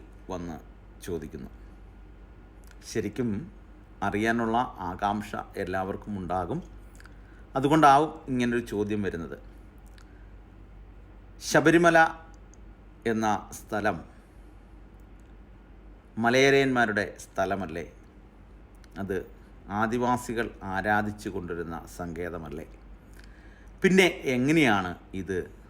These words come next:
ബ്രാഹ്മണന്മാരുടെ കയ്യിലേക്ക് എത്തപ്പെട്ടത്? വളരെ നല്ലൊരു ചോദ്യമാണ്. ഒരുപാട് പേർക്കും അറിയാൻ വയ്യാത്ത ഒരു ഉത്തരത്തിൻ്റെ ചോദ്യവും ആണത്. ശരിക്കും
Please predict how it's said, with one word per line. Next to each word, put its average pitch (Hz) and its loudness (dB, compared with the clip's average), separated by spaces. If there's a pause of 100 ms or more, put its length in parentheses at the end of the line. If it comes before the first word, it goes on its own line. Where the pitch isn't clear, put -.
(220)
ബ്രാഹ്മണന്മാരുടെ 113 4 (240)
കയ്യിലേക്ക് 85 -6 (180)
എത്തപ്പെട്ടത്? - -10 (1500)
വളരെ 104 0 (200)
നല്ലൊരു 98 -2 (100)
ചോദ്യമാണ്. 90 -4 (640)
ഒരുപാട് 127 2 (100)
പേർക്കും 117 0 (280)
അറിയാൻ 110 2 (220)
വയ്യാത്ത 95 -6 (1300)
ഒരു 139 2 (240)
ഉത്തരത്തിൻ്റെ 135 2 (120)
ചോദ്യവും 110 0 (200)
ആണത്. 80 -10 (1400)
ശരിക്കും 143 2